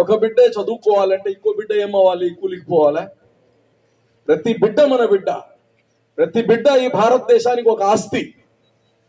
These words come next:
మీ బిడ్డ ఈరోజు చదువుకొని మంచి ఉన్నత స్థాయికి వెళ్తే మీ కుటుంబానికే కాదు, ఈ ఊరికి, రాష్ట్రానికి, ఈ దేశానికి ఆస్తి మీ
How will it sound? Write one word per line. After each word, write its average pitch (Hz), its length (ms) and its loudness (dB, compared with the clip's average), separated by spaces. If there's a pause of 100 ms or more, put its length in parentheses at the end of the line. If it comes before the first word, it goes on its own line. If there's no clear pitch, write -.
(240)
మీ 320 100 -4 (120)
బిడ్డ 185 160 0 (180)
ఈరోజు 233 280 2 (120)
చదువుకొని 233 580 -2 (1000)
మంచి 233 220 -2 (100)
ఉన్నత 247 320 0
స్థాయికి 233 340 2
వెళ్తే 220 240 0 (140)
మీ 233 60 -6 (120)
కుటుంబానికే 277 560 2 (120)
కాదు, 233 220 2 (840)
ఈ 131 120 -4 (200)
ఊరికి, 262 300 0 (200)
రాష్ట్రానికి, 269 640 0
ఈ - 20 -2 (140)
దేశానికి 285 420 0 (100)
ఆస్తి 240 300 -4
మీ 202 80 -10